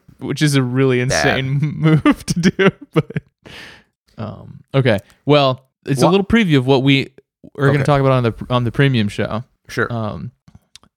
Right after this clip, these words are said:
Speaker 1: this is, I read, I came across this this morning, and I was so excited to talk about it with you.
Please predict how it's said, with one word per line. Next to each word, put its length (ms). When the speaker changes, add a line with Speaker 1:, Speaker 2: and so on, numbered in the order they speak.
Speaker 1:
this 420
is, 360
I 60
read, 300
I 60
came 180
across 300
this 140
this 180
morning, 360
and 100
I 60
was 140
so 320
excited 520
to 100
talk 260
about 200
it 60
with 180
you. 180